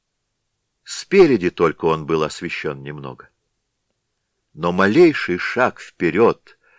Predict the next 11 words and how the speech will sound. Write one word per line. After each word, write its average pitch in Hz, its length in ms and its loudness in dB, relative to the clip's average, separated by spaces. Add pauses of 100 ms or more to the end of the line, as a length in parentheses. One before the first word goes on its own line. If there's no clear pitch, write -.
(280)
Левка 87 840 -2 (720)
уже 92 400 2
подвергал 82 680 -4
его 85 340 0
неприятности 78 840 -10
быть 92 240 -8
открытым. 110 600 -10 (1700)
Тихо 127 400 -4
прислонившись 78 800 -8
к - 100 -18
дереву, 160 460 -4